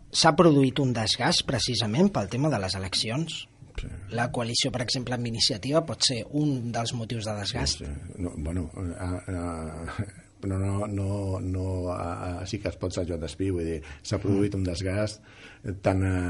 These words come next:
Speaker 2: a Podemos, a Sí que es pot, a Catalunya Sí que es pot, a Iniciativa,
Speaker 1: Mm.
Speaker 2: ha passat factura. I, clar, hi ha una cosa que està claríssima. Aquí,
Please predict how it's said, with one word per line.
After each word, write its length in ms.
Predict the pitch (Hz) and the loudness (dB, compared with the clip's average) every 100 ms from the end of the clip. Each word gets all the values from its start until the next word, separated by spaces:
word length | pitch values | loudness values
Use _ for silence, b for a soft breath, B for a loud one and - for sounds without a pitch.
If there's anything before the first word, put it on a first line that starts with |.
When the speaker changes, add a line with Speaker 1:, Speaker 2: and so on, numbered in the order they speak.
| 87 | -4
Speaker 2:
a 420 | - 90 87 87 76 | -4 -4 -2 -4 -4
Podemos, 680 | 90 101 101 107 107 - - | -2 0 0 -2 -2 -6 -8
a 120 | 98 87 | -6 -6
Sí 140 | 104 | -6
que 100 | 101 | -8
es 80 | - | -8
pot, 420 | - 98 101 101 B B B | -2 0 0 -2 B B B
a 120 | - 92 | -6 -4
Catalunya 420 | 92 95 98 98 | 0 0 0 -2
Sí 100 | 110 | -2
que 80 | 92 | -4
es 60 | - | -4
pot, 360 | 90 95 98 110 | -2 -2 -2 -4
a 60 | |
Iniciativa, 760 | 98 92 90 85 95 95 98 107 | -2 -2 -2 0 0 0 -2 -4
Speaker 1:
Mm. 480 | 98 85 - - 120 98 | -4 -4 -6 -10 -10 -8
Speaker 2:
ha 80 | 87 | -6
passat 220 | 101 98 | -4 -4
factura. 380 | - - 117 90 B B B B B B - - - - | -6 -4 -2 -4 B B B B B B -20 -20 -20 -8
I, 100 | 117 | -6
clar, 380 | - 82 90 80 B B | -2 -2 -2 -4 B B
hi 60 | - | -4
ha 60 | 73 | -4
una 160 | 80 | -4
cosa 200 | 78 92 | -4 -4
que 80 | 87 | -6
està 160 | - 87 | -4 -4
claríssima. 560 | 78 87 98 80 80 82 | -2 -2 -2 -2 -4 -6
Aquí, 340 | 82 - 113 | -6 0 2